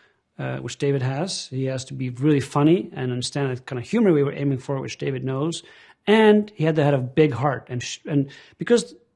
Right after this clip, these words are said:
the beating heart of the movie is his relationship with Trudy and, and the little gr-, like, the little girl and how they help each other, and he finds his faith again through her.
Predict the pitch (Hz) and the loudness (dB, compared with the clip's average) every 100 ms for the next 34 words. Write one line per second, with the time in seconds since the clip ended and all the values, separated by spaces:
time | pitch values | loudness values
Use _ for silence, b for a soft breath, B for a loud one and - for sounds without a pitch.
0 | - 156 233 302 185 220 190 165 165 151 | -6 0 6 6 6 4 6 8 8 8
1 | 139 160 143 - 156 - 143 147 131 135 | 4 0 0 -2 -2 0 2 2 0 -4
2 | 127 - 147 127 117 120 123 - 131 127 | -4 -2 -2 -2 -4 -4 -6 -4 -4 -4
3 | 131 131 127 143 127 151 151 131 147 143 | -4 -8 -6 -8 -6 -2 -2 0 2 2
4 | 127 117 143 131 127 165 165 160 160 143 | 0 0 0 -2 2 2 4 2 4 4
5 | 143 135 143 147 143 131 120 - 165 156 | 4 4 2 0 -2 -2 -6 0 0 0
6 | 139 123 - 139 180 135 | -2 -4 -4 -2 -2 -2